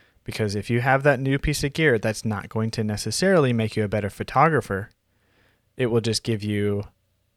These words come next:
higher quality photos of your bad photography, and it's gonna show it even more. And I don't think anybody wants that. I don't think anybody wants to show off their terrible photos in high quality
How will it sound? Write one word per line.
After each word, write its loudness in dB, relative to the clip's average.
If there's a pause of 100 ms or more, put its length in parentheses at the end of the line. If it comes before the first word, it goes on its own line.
(280)
higher 0
quality 4
photos -2 (760)
of 2 (160)
your 2
bad 2
photography, -10 (160)
and -4
it's -4
gonna -4
show -2
it -6
even -6
more. -6 (640)
And -4
I 0
don't -2
think -2
anybody 0
wants -2
that. -6
I -4
don't -2
think -2
anybody -2
wants -6
to -8
show -4
off -6 (600)
their 0
terrible 0
photos 2
in -6
high 2
quality 2